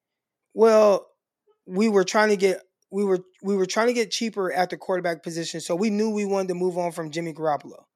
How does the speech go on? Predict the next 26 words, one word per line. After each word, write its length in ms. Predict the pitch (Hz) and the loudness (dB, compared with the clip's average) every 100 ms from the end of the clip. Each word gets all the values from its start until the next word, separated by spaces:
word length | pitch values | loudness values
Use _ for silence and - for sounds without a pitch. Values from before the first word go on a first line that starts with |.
| _ _ _ _ _ | _ _ _ _ _
We 80 | 165 | 0
wanted 220 | 208 208 | 2 2
to 60 | 185 | 0
get 80 | - | -2
cheaper 280 | 240 208 185 | -2 0 -2
at 80 | |
the 60 | - | -2
quarterback 340 | 185 160 151 | -4 -4 -4
position, 340 | 170 151 - _ _ _ _ | -8 -12 -14 _ _ _ _
but 340 | 165 254 - - _ _ _ _ _ | 6 6 4 -4 _ _ _ _ _
we 220 | 180 233 262 | 0 4 4
knew 160 | 262 | 4
we 160 | 233 220 | 2 2
were 120 | 190 | 0
keeping 360 | 185 262 208 160 | 0 -2 -2 -4
Jimmy 240 | 165 156 | -4 -2
Garoppolo 540 | 156 151 139 147 135 - _ _ _ | 0 0 0 -6 -12 -14 _ _ _
for 300 | - 185 165 | 0 4 6
that 260 | 156 147 131 | 6 2 -2
year." 280 | 143 - _ _ _ _ _ _ _ _ _ _ _ _ _ _ _ 180 | -8 -10 _ _ _ _ _ _ _ _ _ _ _ _ _ _ _ 6
That 200 | 240 214 | 6 8
right 200 | 185 180 | 2 2
there, 360 | 214 180 - - | 4 4 0 0
like, 280 | 170 160 - | 0 0 0
you 100 | 190 | 0
know, 240 | 170 165 | 2 0